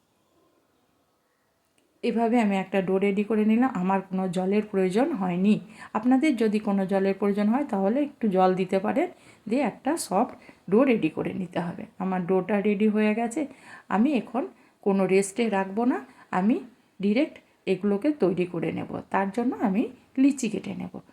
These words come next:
রুটির থেকে একটু ছোট করে আমি লিচিগুলোকে কেটে নেব। এভাবে আমি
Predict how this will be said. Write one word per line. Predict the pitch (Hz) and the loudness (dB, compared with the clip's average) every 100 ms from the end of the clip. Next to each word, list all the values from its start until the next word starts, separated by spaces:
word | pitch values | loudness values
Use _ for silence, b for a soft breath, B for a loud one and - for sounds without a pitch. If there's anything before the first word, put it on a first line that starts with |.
| b b | b b
রুটির | 220 226 269 294 - b b b - | 2 2 4 4 2 b b b -4
থেকে | 254 247 | -2 0
একটু | 339 226 - 302 | 0 0 0 0
ছোট | 339 - - | 2 -2 0
করে | 202 220 330 | -2 0 0
আমি | 262 190 294 453 - _ _ _ | 0 0 0 -2 -16 _ _ _
লিচিগুলোকে | 190 185 208 185 202 202 381 - _ - | -4 -2 -2 0 0 0 -2 -4 _ -8
কেটে | 214 - | -6 -4
নেব। | 185 190 185 165 _ _ _ _ _ _ _ _ _ _ _ _ _ _ _ _ _ _ _ _ _ _ _ _ _ _ _ _ _ _ _ _ _ _ _ - | -6 -8 -10 -14 _ _ _ _ _ _ _ _ _ _ _ _ _ _ _ _ _ _ _ _ _ _ _ _ _ _ _ _ _ _ _ _ _ _ _ -2
এভাবে | 247 254 277 294 | 0 2 2 2
আমি | 226 196 339 | 2 2 0